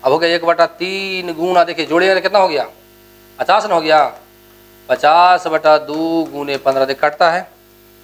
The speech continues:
पाँच दिया के पन्द्रह, ये कितना मरते कटता है? पच्चीस मरते, पच्चीस, पच्चीस कितना हो गया? एक सौ पच्चीस आपको आंसर है, तो वो आंसर आ जाएगा।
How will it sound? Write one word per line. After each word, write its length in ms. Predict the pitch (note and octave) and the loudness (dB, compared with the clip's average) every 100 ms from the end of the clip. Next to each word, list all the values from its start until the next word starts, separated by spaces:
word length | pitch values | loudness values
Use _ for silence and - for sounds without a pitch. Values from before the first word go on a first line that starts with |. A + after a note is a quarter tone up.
| _ | _
पाँच 220 | C3 D3+ D#3 | 0 0 0
दिया 160 | D#3+ | -2
के 120 | D#3 C#3+ | -2 -2
पन्द्रह, 440 | D3 D3+ D#3 F3 - _ _ _ _ _ _ _ _ - _ - | 0 2 2 0 -6 _ _ _ _ _ _ _ _ -20 _ -18
ये 60 | C#3 | -6
कितना 260 | D#3 E3+ | -2 0
मरते 140 | E3 E3 | 0 0
कटता 260 | G#3+ - | -2 0
है? 60 | E3 | 0
पच्चीस 340 | D#3+ D3 E3 | 0 -4 -8
मरते, 220 | D3 C#3 C3+ | -6 -6 -4
पच्चीस, 340 | C3 - E3+ | -2 -4 -4
पच्चीस 260 | E3+ D#3+ D#3+ | -4 -4 -4
कितना 180 | E3 F3 | 0 0
हो 60 | |
गया? 120 | D#3+ | 0
एक 100 | D3 | -4
सौ 100 | - D#3 | -4 -6
पच्चीस 380 | C3 F3 F3 E3 | -6 -8 -2 -2
आपको 220 | D#3+ D#3 | 0 0
आंसर 260 | D3 D#3 | 0 0
है, 80 | D#3 | -2
तो 100 | D#3 | -2
वो 60 | C#3+ | -2
आंसर 260 | C3+ C#3 | -2 2
आ 80 | C3 | 2
जाएगा। 320 | B2+ A#2+ A#2 | 0 -4 -8